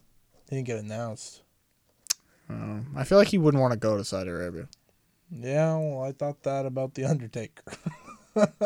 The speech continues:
Speaker 2: How much are they paying that fucker? I mean, th-
Speaker 1: Well, how much are they paying them in this deal?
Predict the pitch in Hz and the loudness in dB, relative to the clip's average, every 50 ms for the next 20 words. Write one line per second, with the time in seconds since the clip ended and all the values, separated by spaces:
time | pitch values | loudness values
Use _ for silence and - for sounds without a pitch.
0 | 202 202 - - - - - - _ - - - - - - - - - 170 202 | 2 2 0 -6 -6 -6 -8 -8 _ -16 -16 -14 -14 -14 -14 -10 -4 2 6 8
1 | 269 320 320 339 - - - 240 175 127 110 - - - 135 131 117 98 98 95 | 10 10 10 10 8 8 8 6 6 6 4 0 -2 0 2 2 2 2 0 -4
2 | 87 - - 87 73 - - - - _ _ _ _ - - - - 208 214 220 | -6 -6 -8 -8 -8 -8 -12 -16 -18 _ _ _ _ -20 -8 8 8 8 8 8
3 | - - - - 175 151 - - 185 - - _ _ _ - 160 170 170 151 185 | 4 -2 -10 -12 -12 -12 -10 -10 -10 -10 -12 _ _ _ 4 8 8 12 12 12
4 | 196 208 214 - - 214 202 190 156 - 202 196 190 185 185 175 160 165 170 175 | 12 12 12 12 12 10 10 8 12 12 12 12 12 12 8 6 8 10 12 12
5 | 170 165 165 156 156 160 156 151 131 - - - 160 180 170 143 98 | 12 10 8 4 4 4 4 4 2 -2 0 6 8 8 8 8 6